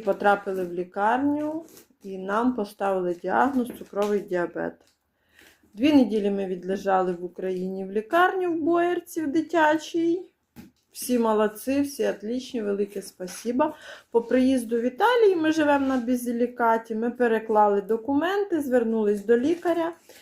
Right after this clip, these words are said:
І через тиждень нам поставили Medtronic, сенсор, а, Мінімед сімсот вісімдесят G. Потім через дві неділі вже запустили інсулінову помпу, і моя дитина живе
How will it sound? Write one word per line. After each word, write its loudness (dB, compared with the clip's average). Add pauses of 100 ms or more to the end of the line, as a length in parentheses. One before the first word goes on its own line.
(160)
І -6
через 4
тиждень -2
нам 0
поставили 0
Medtronic, -2 (760)
сенсор, 0 (540)
а, -4
Мінімед 4
сімсот -4
вісімдесят -4
G. -2 (500)
Потім 4
через -2
дві 0
неділі -2
вже -4
запустили -6
інсулінову -2
помпу, -2
і -2
моя 2
дитина 2
живе 2